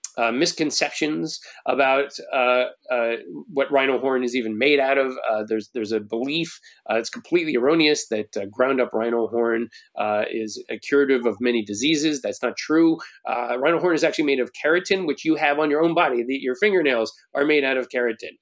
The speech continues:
Uh, if it cured disease, your doctor would say, "Chew your fingernails and you'd be fine." Uh, that does not work. Uh, yeah, so, but, um,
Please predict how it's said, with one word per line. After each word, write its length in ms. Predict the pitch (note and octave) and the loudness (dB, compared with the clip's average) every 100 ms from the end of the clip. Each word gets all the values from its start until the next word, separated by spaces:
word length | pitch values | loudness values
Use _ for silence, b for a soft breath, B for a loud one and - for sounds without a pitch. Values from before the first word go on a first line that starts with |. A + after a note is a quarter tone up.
| b b | b b
Uh, 60 | B2+ | -4
if 100 | B2+ | -2
it 100 | C#3 | 0
cured 220 | F3 F3+ | 2 2
disease, 340 | D3 C#3 D3+ | 2 2 2
your 100 | C3 | 2
doctor 240 | C3 B2+ B2+ | 0 0 0
would 120 | A2+ | -2
say, 160 | B2 A2+ | -2 -4
"Chew 180 | - | -2
your 180 | C3+ B2 | 0 0
fingernails 640 | A2+ A#2+ A#2 G#2+ G#2 G2 - B _ | 0 0 0 -2 -4 -6 -14 B _
and 140 | G#2 | -10
you'd 120 | G2 | -8
be 120 | G2 G2+ | -10 -6
fine." 400 | A#2 G#2+ G2+ G2+ B B | -4 -4 -6 -10 B B
Uh, 220 | - A2 A2 _ _ | -6 -4 -4 _ _
that 160 | B2 | -4
does 120 | A#2+ A#2+ | -2 0
not 240 | B2 B2+ | 0 2
work. 260 | C3+ B2 - - | 2 2 -2 -10
Uh, 320 | - A#2+ A#2 A#2 - - | -2 0 2 0 -4 -16
yeah, 200 | A#2+ B2 - | -8 -8 -6
so, 380 | - C#3 B2+ B2 | -2 2 2 0
but, 280 | C3 A#2+ - | -2 -2 2
um, 280 | B2+ A#2+ | 2 2